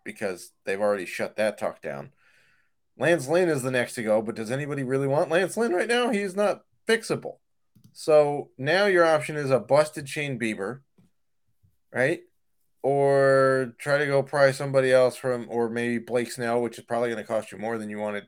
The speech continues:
than Giolito was. So I know they haven't made really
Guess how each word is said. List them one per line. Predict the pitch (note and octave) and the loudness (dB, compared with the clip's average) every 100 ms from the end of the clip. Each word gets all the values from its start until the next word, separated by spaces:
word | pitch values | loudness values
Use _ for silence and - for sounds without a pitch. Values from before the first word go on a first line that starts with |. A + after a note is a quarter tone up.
| _ | _
than | A2 G#2 G#2 - _ _ - | -14 -14 -18 -20 _ _ -6
Giolito | A2+ G2+ A2 F#2+ | -4 -2 -2 -2
was. | F#2 F2+ - _ _ - _ | -2 -6 -8 _ _ -20 _
So | - - A#2+ A2+ G#2 _ _ _ _ _ _ _ _ _ - | -8 2 4 4 -2 _ _ _ _ _ _ _ _ _ -6
I | D3 | -2
know | D3 E3+ | 4 6
they | F#3+ | 6
haven't | F3 F3 E3+ E3+ | 6 4 2 -4
made | D#3 D#3 C#3 | -4 -2 -4
really | B2 B2 C3+ C#3 C#3 C#3 C#3 | -8 -6 -4 -4 -4 -4 -6